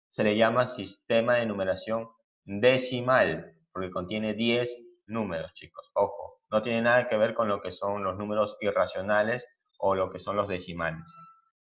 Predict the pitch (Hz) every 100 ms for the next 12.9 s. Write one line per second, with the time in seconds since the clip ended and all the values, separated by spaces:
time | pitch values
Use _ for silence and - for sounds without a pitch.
0 | _ - 110 123 117 135 - - - _
1 | _ _ _ _ _ - 98 95 107 120
2 | 123 - 101 - 117 123 117 101 101 117
3 | 120 - _ _ 104 101 127 127 123 117
4 | 110 85 95 - 107 123 - - 104 98
5 | 104 113 113 - - _ - - 123 131
6 | 127 117 101 95 - - - 92 92 92
7 | 87 90 104 - 127 131 120 110 101 92
8 | 110 117 120 120 - _ _ _ _ _
9 | _ _ _ 104 104 101 135 170 170 190
10 | - - 110 - 107 131 143 147 127 113
11 | 104 104 117 131 123 117 120 - 165 160
12 | 165 143 131 120 110 98 85 80